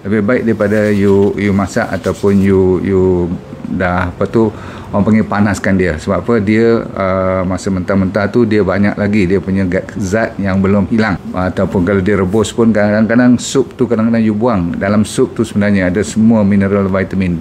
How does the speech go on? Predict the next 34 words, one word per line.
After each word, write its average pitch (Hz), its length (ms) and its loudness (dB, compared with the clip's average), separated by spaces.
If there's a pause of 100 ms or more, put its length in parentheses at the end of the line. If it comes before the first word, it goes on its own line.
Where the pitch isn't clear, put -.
ni 92 160 -4
tadi 90 240 0
yang 87 160 0
saya 90 160 -2
sebut. - 240 -2 (160)
Okey, 110 240 -2
baik. 117 320 -2
Nombor 127 160 4
satu 160 320 2
ialah 135 400 2
saya 123 160 0
dah 120 220 0 (180)
ulang 120 320 2
tadi 120 320 2
mengatakan 117 640 2
dia 120 160 2
low 120 240 2
calorie. 104 400 0
So 113 240 0
siapa 113 320 -2
yang 110 160 0
nak - 80 -6
jaga, 104 280 0 (600)
apa 113 80 -2
tu, 110 240 0
diet, 135 320 2
nak - 80 -4
jaga 104 320 0
berat 98 240 0
badan, 127 280 2 (200)
ni 113 160 2
antara 107 320 0
makanan-makanan 104 760 0
yang 107 200 2